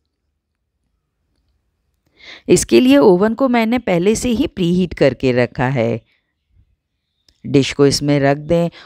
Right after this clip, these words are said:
और वन सेवेंटी डिग्री सेंटीग्रेड पर बारह से पन्द्रह मिनट के लिए बेक होने दें। इसे हम इतना ही बेक करेंगे कि ऊपर की जो लेयर है, वो थोड़ी सी ब्राउन हो जाए।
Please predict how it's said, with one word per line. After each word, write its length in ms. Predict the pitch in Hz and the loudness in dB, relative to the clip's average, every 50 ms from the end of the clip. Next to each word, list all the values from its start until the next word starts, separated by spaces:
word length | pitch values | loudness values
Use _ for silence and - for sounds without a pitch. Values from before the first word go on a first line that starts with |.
| - - | -8 -2
और 200 | - 180 202 202 180 | 2 2 2 2 2
वन 260 | 175 190 214 233 240 | 0 0 2 2 0
सेवेंटी 440 | 233 233 214 202 208 208 202 240 247 | 0 0 0 0 0 -2 -2 -4 -4
डिग्री 340 | 214 196 208 185 185 208 233 | -2 -4 -6 -6 -4 -4 -4
सेंटीग्रेड 600 | 220 - 196 160 151 151 190 190 202 208 208 196 _ | -2 -2 -2 -2 -2 -4 -6 -6 -2 -2 -2 -2 _
पर 100 | - 269 277 208 | -4 -4 -4 0
बारह 280 | 143 139 131 139 156 185 | 0 0 2 2 2 0
से 160 | 175 - 269 | 0 0 -2
पन्द्रह 420 | - - 202 170 160 151 180 196 208 | -2 0 -2 -2 -2 -2 -2 -2 0
मिनट 320 | 214 208 208 202 196 - | 0 -2 -2 -4 -6 -4
के 160 | - 214 202 | -2 -2 -2
लिए 240 | 196 202 226 285 302 | 0 0 -2 -2 -2
बेक 320 | 240 160 139 135 127 - - | -2 -2 -2 -2 -2 -2 -4
होने 340 | - 135 127 123 123 117 117 | -8 -6 -4 -4 -4 -4 -4
दें। 300 | 113 120 120 117 113 117 - _ - - - _ - | -4 -4 -4 -4 -6 -8 -10 _ -20 -20 -20 _ -6
इसे 260 | - 143 - 156 160 | -4 -2 0 2 2
हम 220 | 165 175 170 170 | 2 2 2 0
इतना 240 | 156 - - 143 156 170 | 0 -2 0 -2 -2 -2
ही 180 | 180 208 220 | 0 -2 -2
बेक 260 | 196 202 202 196 - | 2 0 0 0 0
करेंगे 440 | - 208 196 202 202 202 202 214 214 - - - - _ | -2 -2 0 0 -2 0 2 2 2 2 -2 -12 -20 _
कि 100 | - 247 | -2 -2
ऊपर 380 | - - 214 208 - - 240 247 | 0 0 -2 -4 0 0 -2 0
की 140 | - 254 254 | 0 0 0
जो 160 | 220 254 254 | 4 4 4
लेयर 320 | 240 233 233 233 240 233 | 6 6 4 4 4 2
है, 180 | 220 233 370 466 | 0 -2 -4 -4
वो 160 | - - 240 226 | -2 -2 -4 0
थोड़ी 300 | - 226 226 208 220 208 | 0 0 0 0 -2 -4
सी 180 | - - 311 262 | -2 -4 -4 -2
ब्राउन 340 | 196 175 147 135 135 147 | 0 0 2 2 0 0
हो 180 | 165 160 127 127 | -2 -2 -2 -2
जाए। 420 | 120 127 127 120 117 113 110 123 | 0 0 0 0 0 -2 -4 -8